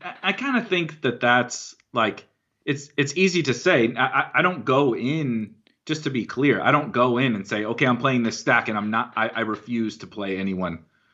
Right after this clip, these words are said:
from, from the, the early games." That's not, like, my, my plan of attack. Sometimes it works out that way, and I definitely do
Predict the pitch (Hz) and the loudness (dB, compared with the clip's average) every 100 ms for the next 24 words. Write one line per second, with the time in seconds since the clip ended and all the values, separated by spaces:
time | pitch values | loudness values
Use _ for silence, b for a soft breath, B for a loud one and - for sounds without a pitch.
0 | _ _ - 117 101 92 - _ 127 101 | _ _ 4 6 6 4 -6 _ 2 2
1 | 92 92 - 107 85 117 117 92 90 82 | 0 -6 -8 -4 2 4 4 2 -4 -10
2 | 82 - 127 127 139 113 107 101 - b | -14 -2 -2 2 0 0 -2 -4 -6 b
3 | b b 113 98 98 - 110 98 120 113 | b b 2 2 0 0 -2 0 -2 -2
4 | 98 95 110 - 123 113 120 117 92 110 | -4 0 -2 0 -4 -2 -2 -2 -4 -4
5 | 113 117 110 120 123 127 135 170 120 113 | -2 0 0 0 0 2 2 2 2 2
6 | 196 202 117 107 127 123 117 | 0 2 -2 0 2 2 0